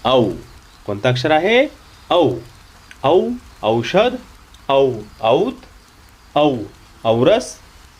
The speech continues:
औ, औक्षण, औ, औदुंबर, औ, औचित्य. तर आपण कोणतं अक्षर शिकलो आता?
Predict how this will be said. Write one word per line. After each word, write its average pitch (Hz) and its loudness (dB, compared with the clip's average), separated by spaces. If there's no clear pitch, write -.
औ, 151 2
औक्षण, 123 0
औ, 151 2
औदुंबर, 180 2
औ, 135 2
औचित्य. 113 -2
तर 120 2
आपण 127 -2
कोणतं 156 0
अक्षर 175 0
शिकलो 208 -2
आता? 247 2